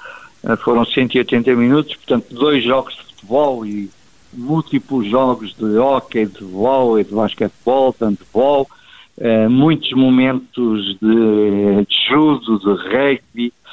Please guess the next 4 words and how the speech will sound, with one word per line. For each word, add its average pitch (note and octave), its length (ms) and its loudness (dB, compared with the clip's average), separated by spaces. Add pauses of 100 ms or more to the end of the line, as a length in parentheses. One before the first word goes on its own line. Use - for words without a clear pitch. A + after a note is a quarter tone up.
(280)
ehm, G#2 680 0 (880)
eh, - 220 -6 (100)
quase B2 460 0
que A2 380 2